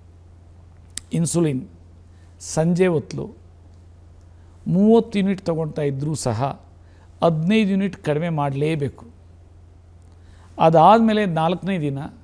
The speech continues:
ಮೂರು, ಮೂರು ಯೂನಿಟ್ ಕಡಿಮೆ ಮಾಡಬೇಕು. ಅದಾದಮೇಲೆ ಪ್ರತಿ ವಾರ ಮೂರು, ಮೂರು ಯೂನಿಟ್ ಕಡಿಮೆ ಮಾಡಬೇಕು. ಸ್-, ಕೆಲವೊಂದು ವೇಳೆ ಇನ್ನೂ ಜಾಸ್ತಿ ಶುಗರ್ ಲೆವೆಲ್ ಡೌನ್ ಆಗೋಗ್ಬಿಡ್ತೈತೆ.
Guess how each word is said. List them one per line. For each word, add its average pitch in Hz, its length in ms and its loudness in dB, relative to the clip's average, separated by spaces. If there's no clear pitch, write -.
ಮೂರು, 226 340 2
ಮೂರು 208 240 0
ಯೂನಿಟ್ 196 300 -4
ಕಡಿಮೆ 127 280 -4
ಮಾಡಬೇಕು. 120 540 -10
ಅದಾದಮೇಲೆ 202 600 2
ಪ್ರತಿ 233 400 2
ವಾರ 190 440 4
ಮೂರು, 170 360 -2
ಮೂರು 170 200 -2
ಯೂನಿಟ್ 170 220 -4
ಕಡಿಮೆ 139 260 -4
ಮಾಡಬೇಕು. 117 540 -8
ಸ್-, - 380 -14
ಕೆಲವೊಂದು 220 480 4
ವೇಳೆ 175 440 2
ಇನ್ನೂ 254 400 0
ಜಾಸ್ತಿ 214 440 2
ಶುಗರ್ 190 260 -4
ಲೆವೆಲ್ 185 200 -2
ಡೌನ್ 160 180 -4
ಆಗೋಗ್ಬಿಡ್ತೈತೆ. 113 720 -8